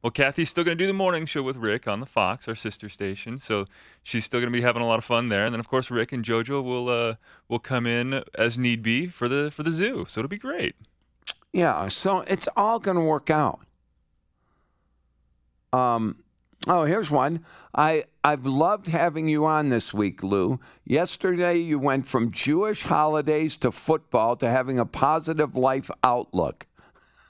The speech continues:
Speaker 2: So that's kinda nice. Yeah, I was giving people a little attitude adjustment. I told them yesterday, Dragon, I said, "Listen,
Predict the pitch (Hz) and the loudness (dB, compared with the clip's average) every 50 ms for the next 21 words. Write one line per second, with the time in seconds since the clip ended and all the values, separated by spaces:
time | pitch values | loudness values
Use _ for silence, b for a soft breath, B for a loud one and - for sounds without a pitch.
0 | b b b b b b _ B B B B B B - 165 - 220 202 208 247 | b b b b b b _ B B B B B B -4 0 2 2 2 2 2
1 | 339 330 - - - 135 120 113 107 107 113 135 170 185 - 190 214 208 202 196 | 0 -2 -4 -2 0 0 2 2 2 2 2 0 0 -2 -2 0 0 2 2 0
2 | 180 165 139 - 160 170 147 147 139 104 - 139 127 - 104 117 120 110 113 110 | 0 -4 -6 -4 -4 -2 -2 -2 -6 -4 -4 -6 -6 -4 -6 -4 -2 -2 -2 0
3 | 82 110 110 107 110 101 104 104 _ - 95 92 85 107 - - - 107 92 90 | 0 0 2 2 2 0 -2 -4 _ -2 -2 0 0 -2 -4 -2 -2 -2 -2 -4
4 | - - - 90 82 80 - B B B B B - - 139 - - - - 160 | -4 -8 -8 -8 -8 -10 -12 B B B B B 0 0 0 0 -2 0 0 2
5 | 160 175 175 123 147 135 135 135 131 120 120 113 - - 104 101 110 101 98 - | 2 0 0 -2 -2 -2 0 2 2 0 0 -2 -4 -4 -2 -2 0 -2 -2 -2
6 | - 101 92 101 95 95 101 104 104 101 - - 104 82 - 50 50 - - - | 0 0 0 0 -2 -4 -4 -6 -4 -4 -2 -4 -4 -4 -4 -10 -10 -12 -14 -16